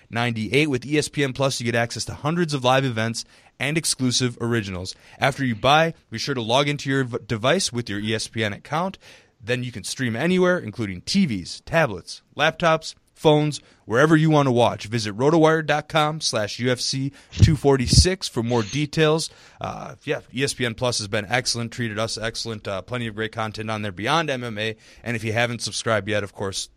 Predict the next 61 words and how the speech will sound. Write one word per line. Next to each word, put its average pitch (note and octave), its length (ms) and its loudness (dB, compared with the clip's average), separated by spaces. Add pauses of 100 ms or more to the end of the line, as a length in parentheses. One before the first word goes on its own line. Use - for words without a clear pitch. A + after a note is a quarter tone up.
(140)
this G2+ 180 -10
is F#2+ 100 -14
your F#2+ 100 -14
chance G2+ 280 -8
to G2+ 80 -16
do F#2+ 120 -12
so. G#2 160 -8
You F#2+ 100 -6
want F#2 120 -6
to F#2 60 -12
get G#2 140 -6
on F#2+ 300 -6
board. G#2+ 400 -2 (200)
I A2 60 -8
mean, G#2+ 240 -8 (160)
twenty D#3 220 0
bucks C3+ 260 0
for A#2+ 140 -4
a A2+ 40 0
year A#2 200 2
of A2+ 60 -4
E A2+ 100 2
S G#2+ 120 -2
P - 120 -8
N G#2 120 -6
Plus G#2+ 260 -4
compared G#2 260 -6
to G2 80 -10
five G2 240 -4
bucks G2 240 -6
a - 20 -12
month. G2+ 280 -8
That G#2+ 200 -4
is F#2+ 140 -10
a G2 60 -16
steal C#3 440 -6 (240)
when A#2+ 140 -6
you A#2 100 -4
buy G#2+ 220 -2
that G#2+ 180 -4
with G2+ 120 -12
the G#2 80 -14
pay-per-view F#2+ 440 -12
together. F2 360 -8
So, F#2+ 400 -4 (220)
uh, G#2 160 -2
with G#2 120 -6
that E3+ 180 2
out E3+ 160 4
of D#3+ 80 0
the D3+ 60 -2
way, E3 200 0
John, E3+ 460 2 (180)
Conor, F3 420 0 (320)
Cowboy. B2+ 460 2 (480)
Conor F#3 260 4
McGregor, D#3+ 260 2
minus C#3 280 -2
three D3+ 160 -4
hundred C#3+ 280 -2
favorite, D3+ 480 0